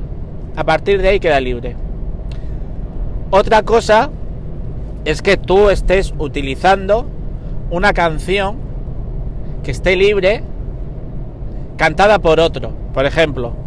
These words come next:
yo no puedo utilizar La falsa moneda cantada por Lady Gaga,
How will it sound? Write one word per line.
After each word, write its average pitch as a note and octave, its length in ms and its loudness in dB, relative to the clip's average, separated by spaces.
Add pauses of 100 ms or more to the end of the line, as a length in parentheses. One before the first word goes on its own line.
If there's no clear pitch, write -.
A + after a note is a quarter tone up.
(840)
yo D#3+ 220 4
no F3 120 4
puedo F3 260 6
utilizar F3 680 4
La C#3+ 160 0
falsa E3 320 4
moneda F#3 480 4 (1700)
cantada D3 340 4
por E3 140 2
Lady C#3+ 220 0
Gaga, C3+ 320 0